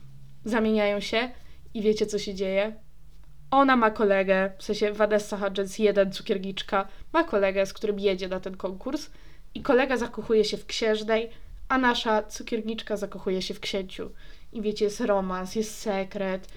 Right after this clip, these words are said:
nie wiadomo, kto jest kim. Poważne sprawy. Bardzo polecam. Jest wtedy druga część, Zamiana z księżniczką dwa, w której pojawia się Vanessa Hudgens numer trzy. Blond Vanessa Hudgens.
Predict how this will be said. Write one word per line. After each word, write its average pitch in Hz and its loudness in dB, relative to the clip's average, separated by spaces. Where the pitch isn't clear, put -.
nie 220 -2
wiadomo, 220 2
kto 220 -2
jest 226 0
kim. 214 -4
Poważne 190 0
sprawy. - -10
Bardzo 214 2
polecam. 214 2
Jest 277 0
wtedy 240 -2
druga 208 4
część, - -8
Zamiana 262 6
z 220 -6
księżniczką 202 -2
dwa, 185 -4
w - -16
której 220 0
pojawia 202 0
się 214 0
Vanessa 208 2
Hudgens 196 -4
numer 180 -8
trzy. - -8
Blond 202 6
Vanessa 180 -8
Hudgens. 180 -12